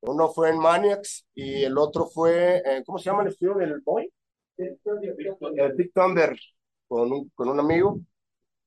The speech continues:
Este, y pues ahí nos tardamos que como dos semanas, ¿no? Dos semanas más o menos como en grabarlo.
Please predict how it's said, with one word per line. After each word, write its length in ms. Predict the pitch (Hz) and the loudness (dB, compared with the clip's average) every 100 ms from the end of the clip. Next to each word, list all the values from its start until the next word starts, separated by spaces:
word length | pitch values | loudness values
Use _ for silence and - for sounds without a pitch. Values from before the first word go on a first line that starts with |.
| _ | _
Este, 1040 | - 95 - 110 107 107 104 104 104 104 98 _ _ _ _ _ _ - | -18 -18 -8 -4 -2 -4 -6 -8 -8 -8 -12 _ _ _ _ _ _ -14
y 100 | 110 | -10
pues 340 | - 113 - 127 | -6 -6 -6 -2
ahí 220 | 127 170 | 0 2
nos 240 | 151 - | 0 -2
tardamos 380 | - 135 156 156 | -4 -2 -2 -4
que 120 | 165 | -10
como 180 | 147 127 | -8 -4
dos 140 | 143 | -4
semanas, 400 | 151 156 175 160 151 | -2 0 2 2 0
¿no? 160 | 170 - _ _ _ _ _ _ _ _ _ _ _ | -4 -6 _ _ _ _ _ _ _ _ _ _ _
Dos 160 | - 139 | -8 -2
semanas 360 | 170 160 175 175 | 2 4 4 4
más 160 | 165 | 2
o 40 | 165 | 0
menos 240 | 165 170 | -2 -4
como 160 | - 160 | -4 -4
en 60 | |
grabarlo. 440 | 135 120 151 196 | 0 2 0 -2